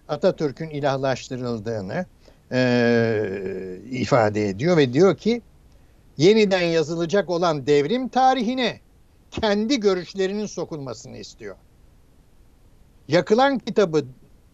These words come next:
alınacak, örnek alınacak. O yakıl-, Atatürk döneminde yakılan kitabındaki her şey doğru kabul edilerek yepyeni bir devrim tarihi, İstiklal Savaşı tarihi yazılacak.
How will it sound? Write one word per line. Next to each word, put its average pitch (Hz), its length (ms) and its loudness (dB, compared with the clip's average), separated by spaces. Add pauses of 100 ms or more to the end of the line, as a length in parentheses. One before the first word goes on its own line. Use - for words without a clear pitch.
(140)
alınacak, 147 720 -4 (320)
örnek 160 380 0
alınacak. 262 600 0 (580)
O 190 120 0
yakıl-, 208 340 0
Atatürk 202 520 -2
döneminde 180 380 -4
yakılan 196 500 -2
kitabındaki 170 1600 -4
her 247 240 4
şey 170 280 -2
doğru 196 300 2
kabul 175 260 -2
edilerek 160 680 -2 (400)
yepyeni 175 580 -2
bir 233 180 -4
devrim 156 360 0
tarihi, 104 420 -6
İstiklal 143 440 -2
Savaşı 135 400 -10
tarihi 143 420 -2
yazılacak. 104 640 -10